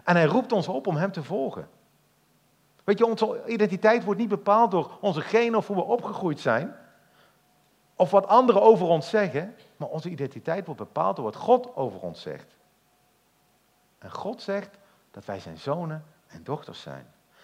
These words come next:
En hij nodigt ons uit om deel te worden van zijn gezin. Hij als vader. En hij nodigt ons niet uit omdat wij zo geweldig zijn, omdat we alles zo goed voor elkaar hebben, maar hij kiest ons omdat hij zelf geweldig is.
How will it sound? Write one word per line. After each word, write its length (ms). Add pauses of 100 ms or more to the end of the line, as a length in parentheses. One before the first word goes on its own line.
En 120
hij 100
nodigt 280
ons 160
uit 280
om 180
deel 240
te 160
worden 260
van 80
zijn 200
gezin. 400 (440)
Hij 260
als 140
vader. 420 (1700)
En 100
hij 100
nodigt 260
ons 160
niet 180
uit 160
omdat 180
wij 180
zo 140
geweldig 420
zijn, 300 (720)
omdat 240
we 60
alles 200
zo 80
goed 180
voor 140
elkaar 380
hebben, 360 (320)
maar 120
hij 120
kiest 320
ons 240
omdat 220
hij 340 (640)
zelf 400
geweldig 460
is. 340